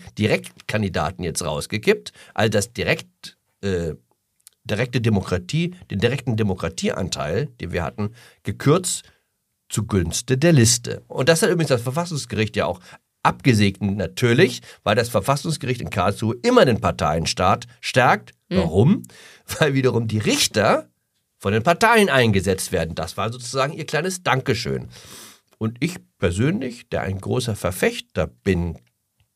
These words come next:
Speaker 1: der Elemente direkter Demokratie, würde sagen, das sollten wir rückgängig machen.
Speaker 2: Ja, finde ich eigentlich auch. Übrigens, Robert Habeck hatte ja auch in seinem Wahlkreis in Flensburg auch nicht gewonnen.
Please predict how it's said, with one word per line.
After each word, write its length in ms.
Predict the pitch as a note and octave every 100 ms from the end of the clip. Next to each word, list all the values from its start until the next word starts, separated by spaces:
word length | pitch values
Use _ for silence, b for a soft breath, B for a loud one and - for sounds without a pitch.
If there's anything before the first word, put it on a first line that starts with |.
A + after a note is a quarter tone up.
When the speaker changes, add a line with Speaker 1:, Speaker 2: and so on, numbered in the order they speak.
| -
Speaker 1:
der 120 | G#2
Elemente 480 | G#2 G#2 F2 B2 C3+
direkter 440 | G2+ F2 D2+ - G2+
Demokratie, 880 | G2+ A#2+ C3 - C3 C#3+ F#3 A3+ C4 _
würde 200 | - A#2
sagen, 420 | G#2 F#2 A2+ E3+ B B
das 160 | - D2+
sollten 260 | - - D#3
wir 100 | F3
rückgängig 420 | - - - -
machen. 220 | - - _ _ _ _ _ _ _ _ -
Speaker 2:
Ja, 240 | E4 G#3 A#3+ _ _
finde 220 | - C4+
ich 120 | C#4+
eigentlich 380 | G#3+ G#3+ G3 F3+
auch. 380 | A3 F#3+ A#3 - B B B
Übrigens, 440 | G3+ A#3+ B3+ A#3 G3+
Robert 340 | A3+ G#3 -
Habeck 380 | A3 D4 C4 A#3+
hatte 160 | A#3
ja 140 | A#3 -
auch 160 | E4 -
in 100 | F#3
seinem 300 | F#3 F3+ E3+
Wahlkreis 580 | E3 G3 - A3+ C#4
in 140 | G#3 G3
Flensburg 500 | F#3 F3 F3+ C4+ -
auch 160 | F4
nicht 220 | G3+ F3 -
gewonnen. 480 | F3 E3 E3 B3+